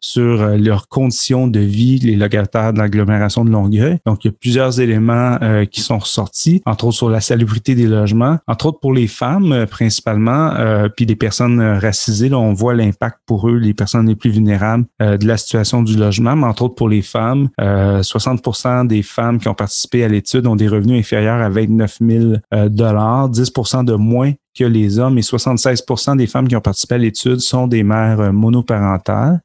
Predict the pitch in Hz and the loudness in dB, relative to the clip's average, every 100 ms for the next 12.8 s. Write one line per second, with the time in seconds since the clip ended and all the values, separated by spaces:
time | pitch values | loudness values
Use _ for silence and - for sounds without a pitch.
0 | - 110 135 160 143 139 123 120 - - | -4 -2 0 0 0 0 0 -4 -4 -2
1 | 127 135 - 117 104 101 101 101 98 107 | 0 0 -2 -2 0 2 2 0 0 0
2 | 104 101 95 139 135 113 117 113 98 95 | 0 -2 -2 -2 0 0 2 2 2 0
3 | - 160 165 - 123 135 135 - 110 101 | -2 -2 -2 -2 0 0 -2 -2 0 2
4 | 104 110 131 - 104 101 104 110 123 107 | 2 2 0 2 2 2 2 2 2 0
5 | 98 - 120 110 120 113 98 104 110 110 | 0 0 0 2 2 2 0 0 0 0
6 | 143 180 101 101 - _ _ 120 101 101 | -2 -2 0 0 -4 _ _ 0 2 2
7 | 98 - _ _ 117 113 113 127 127 123 | -2 -6 _ _ 0 0 0 0 0 0
8 | 120 156 165 127 - 139 135 127 117 110 | 0 -2 -2 -4 -2 0 2 2 2 0
9 | 107 107 117 120 113 113 147 113 107 104 | 0 0 0 0 2 0 0 0 2 0
10 | - 135 143 - 120 107 104 101 - 131 | 0 0 -2 -2 0 0 0 -2 -2 0
11 | 123 110 107 - 165 175 - 127 127 123 | 0 0 -2 -2 0 0 0 -2 0 0
12 | 107 101 101 104 104 104 104 | 0 0 0 2 2 2 2